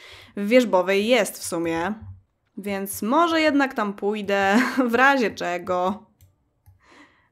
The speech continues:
W razie gdyby to rzeczywiście było po prostu tam.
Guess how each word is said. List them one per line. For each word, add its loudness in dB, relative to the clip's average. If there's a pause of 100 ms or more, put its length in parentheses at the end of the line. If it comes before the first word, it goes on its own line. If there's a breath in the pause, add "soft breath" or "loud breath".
W -14
razie 2
gdyby -2
to -4
rzeczywiście -8
było -2
po -8
prostu -4
tam. -4